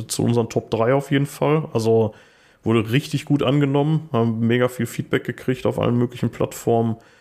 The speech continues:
War super. Gerne mehr davon. Ja. Ja, so. Jetzt kommen wir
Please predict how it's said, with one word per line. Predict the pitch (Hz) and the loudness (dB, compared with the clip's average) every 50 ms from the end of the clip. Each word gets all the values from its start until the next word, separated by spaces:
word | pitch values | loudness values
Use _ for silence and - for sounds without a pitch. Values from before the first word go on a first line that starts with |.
| _ _ _ _ _ _ _ _ _ _ _ _ _ | _ _ _ _ _ _ _ _ _ _ _ _ _
War | - 131 | -2 0
super. | 135 151 160 156 151 104 95 92 92 _ _ _ _ _ _ _ _ _ _ _ _ _ _ _ - - - - 139 | 2 2 0 0 0 -2 -2 -4 -10 _ _ _ _ _ _ _ _ _ _ _ _ _ _ _ -20 -20 -20 -16 -10
Gerne | 131 113 120 123 135 139 135 | -4 0 2 2 2 2 2
mehr | 123 117 117 120 | 4 4 2 2
davon. | 113 104 - - - - 95 92 98 - - _ _ _ _ _ _ - | 0 -2 -6 -8 -8 -6 -6 -6 -8 -10 -12 _ _ _ _ _ _ -4
Ja. | - 113 110 101 - - - - - - - - - - - - _ _ _ _ _ _ _ _ _ _ _ - | -2 -2 -2 -2 -4 -10 -18 -20 -18 -16 -16 -16 -18 -20 -20 -20 _ _ _ _ _ _ _ _ _ _ _ 0
Ja, | - 151 139 110 101 - - - - - - | 2 2 2 0 -4 -8 -10 -12 -14 -10 -6
so. | - 123 123 123 110 95 95 - - _ _ _ _ - | 0 2 4 4 4 2 -2 -10 -20 _ _ _ _ -4
Jetzt | 117 139 165 170 - - - - - - - _ _ _ _ _ _ - | 0 0 0 0 -4 -8 -8 -10 -12 -16 -18 _ _ _ _ _ _ -6
kommen | - - 139 151 160 147 120 | 0 0 2 2 2 0 2
wir | 117 120 135 139 143 143 131 | 2 2 4 4 2 2 0